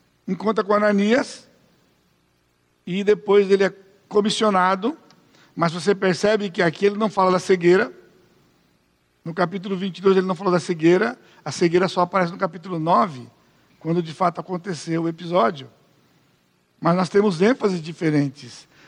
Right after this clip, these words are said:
A ênfase do capítulo vinte e dois era e foi, basicamente, o seu comissionamento para testemunhar, inclusive, os gentios. Por isso deu aquela celeuma toda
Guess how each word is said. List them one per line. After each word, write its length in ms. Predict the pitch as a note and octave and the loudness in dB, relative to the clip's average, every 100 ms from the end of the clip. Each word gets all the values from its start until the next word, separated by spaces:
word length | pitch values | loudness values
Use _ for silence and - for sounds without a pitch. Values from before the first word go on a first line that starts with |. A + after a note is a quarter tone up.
| - | -6
A 160 | F3 A#3 | 0 2
ênfase 300 | D4+ D4+ C4+ | 2 2 0
do 80 | |
capítulo 580 | B3 A#3 A#3+ G#3 F#3+ E3+ | -2 -4 -4 -2 0 0
vinte 340 | D3 G3+ C4+ G3 | 0 0 0 -2
e 60 | |
dois 720 | D#3 G3 A3+ E3+ C3+ - - _ _ _ _ | 0 2 2 0 -4 -14 -18 _ _ _ _
era 300 | - G3 F#3+ | 0 2 2
e 60 | D#3+ | 0
foi, 520 | - F3+ A3+ F#3+ C#3+ - - - | -2 2 4 4 2 -8 -20 -20
basicamente, 1000 | - F3 B3 B3 B3+ C#4+ G#3 G3 G#3 G#3 A3+ | -4 0 0 0 -2 0 2 2 2 0 -4
o 40 | |
seu 240 | - A3 A3 | 2 2 2
comissionamento 840 | A3+ G#3+ A3 G#3+ G3+ F#3 G3 G3+ | 0 0 0 0 0 0 -4 -4
para 180 | G3 F3+ | -2 -2
testemunhar, 680 | G3+ E3+ G3+ F#3 F3+ F3+ F#3+ | -4 -2 -2 0 -2 -2 -2
inclusive, 460 | F#3+ F3+ F#3 F3 | -10 -8 -8 -6
os 40 | F3 | -4
gentios. 400 | F#3 F3+ D#3+ C#3+ | -4 -4 -10 -6
Por 180 | D#3 F3 | -4 -4
isso 120 | F#3 | 0
deu 120 | F#3 | -2
aquela 280 | F3+ F#3 F3+ | 0 0 -2
celeuma 380 | G#3 F#3+ F#3 F3 | 0 0 0 -2
toda 480 | - F3+ F#3+ G#3+ | 0 0 0 -4